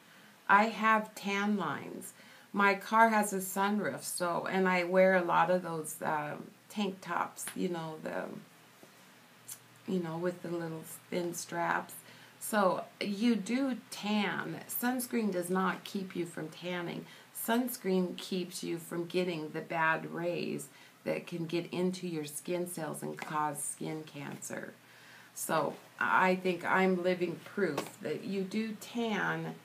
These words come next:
even when you wear sunscreen.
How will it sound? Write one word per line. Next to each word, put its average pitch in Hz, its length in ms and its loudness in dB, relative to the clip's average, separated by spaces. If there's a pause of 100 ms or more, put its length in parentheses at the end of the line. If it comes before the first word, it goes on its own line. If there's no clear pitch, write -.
even 190 480 0
when 175 240 -2
you 180 260 0
wear 160 460 -2 (520)
sunscreen. 185 760 -2